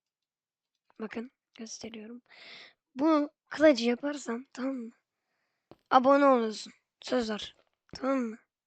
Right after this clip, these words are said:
Evet, izleyen herkes abone. Hadi bakalım, bismillah.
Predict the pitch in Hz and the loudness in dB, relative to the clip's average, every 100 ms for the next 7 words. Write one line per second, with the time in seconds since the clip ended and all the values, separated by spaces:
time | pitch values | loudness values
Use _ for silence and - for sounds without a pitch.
0 | _ _ _ _ _ _ _ _ _ _ | _ _ _ _ _ _ _ _ _ _
1 | - 240 269 277 247 247 247 247 - 247 | -8 -6 -6 -8 -6 -4 -4 -6 -8 -8
2 | 233 233 220 202 - _ _ _ _ _ | -8 -8 -14 -14 -18 _ _ _ _ _
3 | _ _ _ _ _ 151 135 - - 277 | _ _ _ _ _ -8 -6 -6 -4 -6
4 | 262 247 - 277 262 240 | -6 -10 -10 -10 -10 -12